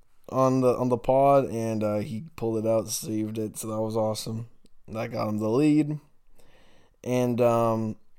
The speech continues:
Ryan Anderson came out first hit, pretty, pretty bad. Did not get what he was going for. It looked like it could have been awesome, like, do a bicycle across the whole stadium, but it did not pan out the way he wanted to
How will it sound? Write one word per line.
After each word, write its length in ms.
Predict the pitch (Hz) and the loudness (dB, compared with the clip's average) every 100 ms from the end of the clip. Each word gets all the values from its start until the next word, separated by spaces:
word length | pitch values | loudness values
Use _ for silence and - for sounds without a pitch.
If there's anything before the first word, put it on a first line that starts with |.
| - - - - - - | -20 -20 -20 -20 -20 -20
Ryan 720 | - 127 135 147 135 135 143 - - | 0 4 6 6 4 0 -4 -10 -6
Anderson 420 | 127 127 127 120 | -2 -2 -2 -4
came 240 | 123 120 | -2 0
out 240 | 117 120 - | 2 0 -2
first 360 | 127 123 - | -2 -2 -2
hit, 280 | 131 135 - - _ _ | 0 0 -2 -12 _ _
pretty, 540 | - 117 120 123 120 - - | -8 -4 -2 -2 -4 -8 -6
pretty 240 | 139 123 | -4 -2
bad. 840 | 110 120 120 120 120 123 127 - | 0 4 4 4 4 0 -10 -8
Did 140 | 120 123 | -4 0
not 560 | 123 123 113 110 - | 2 0 -2 -6 -6
get 160 | 123 120 | -2 0
what 80 | 123 | 0
he 60 | |
was 120 | 120 | -2
going 280 | 110 123 120 | -2 -2 -2
for. 160 | 123 113 | -2 -2
It 240 | 117 113 | -2 -2
looked 200 | 139 190 | -2 0
like 100 | 113 | -2
it 120 | 104 | -4
could 100 | - | -6
have 60 | 107 | -6
been 120 | 104 | -6
awesome, 380 | 80 113 120 104 | -2 0 0 -2
like, 180 | 104 104 | -6 -6
do 100 | 110 | -6
a 40 | |
bicycle 380 | 104 113 - 104 | -2 -4 -4 -10
across 240 | 107 - | -12 -12
the 100 | - | -12
whole 140 | 139 139 | -12 -12
stadium, 680 | - 123 120 107 98 113 107 | -10 -6 -6 -6 -10 -12 -12
but 260 | 90 - - | -12 -14 -18
it 460 | - 113 104 - - | -14 -12 -14 -16 -8
did 100 | 117 | -4
not 220 | 117 104 | -4 -4
pan 160 | 120 113 | -6 -6
out 120 | 107 | -6
the 60 | |
way 120 | 110 107 | -6 -6
he 80 | |
wanted 360 | 110 117 120 113 | -2 -2 -2 -2
to 280 | 123 123 120 | 0 0 0